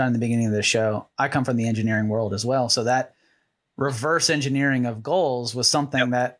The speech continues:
Speaker 1: I took from my professional world and started implementing them into my per-,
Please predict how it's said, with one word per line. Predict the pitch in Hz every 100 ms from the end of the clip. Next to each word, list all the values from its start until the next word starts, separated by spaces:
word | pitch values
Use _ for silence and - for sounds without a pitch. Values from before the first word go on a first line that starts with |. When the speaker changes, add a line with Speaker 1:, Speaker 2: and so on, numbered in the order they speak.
| _
Speaker 1:
I | - 147
took | 151 160 -
from | - 135 127 117 110 -
my | 135 131
professional | 123 107 123 - 120
world | 113 117 110
and | 110 104
started | 123 120 113
implementing | 120 117 113 113
them | 113
into | 113 113
my | 107
per-, | 107